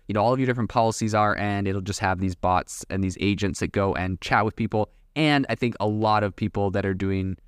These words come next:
you know, a lot of customer service reps are gonna get laid off. I think HubSpot's gonna be able to bump the price quite a bit on this. And, like, just to give you an idea, if, for anyone that hasn't used HubSpot, I believe, uh, the, my, my,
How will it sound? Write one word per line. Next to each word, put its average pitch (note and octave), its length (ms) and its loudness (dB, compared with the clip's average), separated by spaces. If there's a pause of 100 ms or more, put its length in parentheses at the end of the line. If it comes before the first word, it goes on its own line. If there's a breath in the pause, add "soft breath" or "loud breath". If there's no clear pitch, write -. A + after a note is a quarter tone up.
you G2 80 -2
know, F#2+ 100 2
a F#2+ 40 0
lot G#2 160 4
of G2 80 0
customer G2 320 -2
service F#2+ 400 -2
reps G#2+ 340 0
are F#2+ 60 -4
gonna F#2+ 160 -2
get - 120 0
laid A2 220 2
off. C#3 220 2 (260 soft breath)
I G2+ 60 -2
think G2 180 -2
HubSpot's G2 360 0
gonna G2+ 120 -2
be G2+ 80 2
able G2 140 0
to G2+ 80 -2
bump F#2 260 0
the G2 80 -4
price F#2+ 300 0
quite - 380 -2
a F#2+ 60 -2
bit F2+ 260 0
on A#2 180 2
this. D3+ 260 -2 (220 soft breath)
And, D3 100 0
like, D#3+ 140 0
just - 160 -4
to C#4 40 2
give F3 200 2
you D#3 120 2
an A#2 80 2
idea, G#2+ 520 0
if, G#2+ 180 -4
for A2 140 -2
anyone A2 240 0
that - 60 -10
hasn't G2+ 360 -2
used A2+ 160 -2
HubSpot, B2+ 420 0 (300 soft breath)
I A#2 100 0
believe, A#2+ 640 -2 (260)
uh, A2 320 2
the, G2+ 180 -6
my, G#2+ 180 0
my, A2+ 340 0